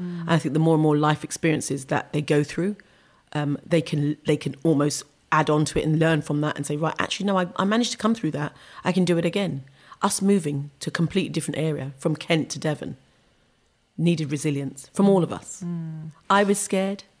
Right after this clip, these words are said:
Speaker 2: It was a great opportunity for us, but still inside I'm thinking, "Suppose it doesn't work out."
Speaker 1: Yeah.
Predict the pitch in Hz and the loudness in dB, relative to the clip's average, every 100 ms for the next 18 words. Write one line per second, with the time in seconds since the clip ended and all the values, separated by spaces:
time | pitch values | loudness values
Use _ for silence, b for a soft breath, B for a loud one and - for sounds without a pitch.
0 | _ _ - 160 165 180 175 - - 190 | _ _ -2 0 2 2 2 0 -2 0
1 | 175 170 160 170 170 - - 196 185 160 | 0 -2 -4 -4 -4 -6 0 2 4 2
2 | - 165 165 156 156 156 156 b b - | 0 0 0 -2 -2 -2 -6 b b -12
3 | 160 165 160 151 143 147 143 143 147 135 | -2 0 0 -2 -6 -4 -4 -4 -8 -8
4 | 135 _ _ - | -10 _ _ -14